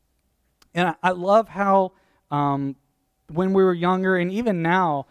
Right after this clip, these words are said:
still in our lives, we often think of, like, you know, "Yeah, I, I did lie, but it was a little lie." Like, I know lying is a sin, but,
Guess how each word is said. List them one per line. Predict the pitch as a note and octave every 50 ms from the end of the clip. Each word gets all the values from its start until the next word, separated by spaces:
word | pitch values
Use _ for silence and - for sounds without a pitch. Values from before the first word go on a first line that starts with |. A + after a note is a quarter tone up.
| _ _ _
still | - - - G3+ G3+
in | F#3+
our | F3 E3 D#3
lives, | D#3 D#3+ D#3+ D#3+ D3 C#3
we | D3 F#3 G3 G3+
often | - F3 F#3 G3+ G#3 _ _ G#3+ G#3+ G3+ F3+
think | _ _ G3 F#3+ G3+ F#3+ -
of, | F3+ E3 D#3+ D3+
like, | D#3 D#3 D3+ D3 D3 - - _ _ _ _ _ _
you | F3+ F#3+
know, | G#3+ G#3 G3+ G3+
"Yeah, | G3 F#3+ G#3+ G#3+ G#3 G3+ -
I, | F3 F#3+ G3 _ -
I | F3+
did | F3+ D3+ G3+ A3+ B3 G3 F#3
lie, | F3 D#3+ D#3+ E3+ F3+ F#3+ G#3 A3+ G#3+
but | F3 G3 F#3 F3 -
it | - G3
was | G3+ G3 F3
a | F3+
little | F3 E3 F3+ F#3 F3 E3+ D3+
lie." | C#3 A#2+ G#2+ F2+ F#2+ A#2+ _ _ _ _ _ _
Like, | D3+ D3 D#3 D#3 -
I | E3+
know | F#3 F#3+ G#3 A3 A3
lying | G#3 G3 G3 F#3+ F#3+ F#3+ G3 G3 G3 F3+
is | E3+ E3 E3
a | D#3
sin, | - - - F3 E3+ E3+ E3+
but, | D#3 D3+ D3 C#3+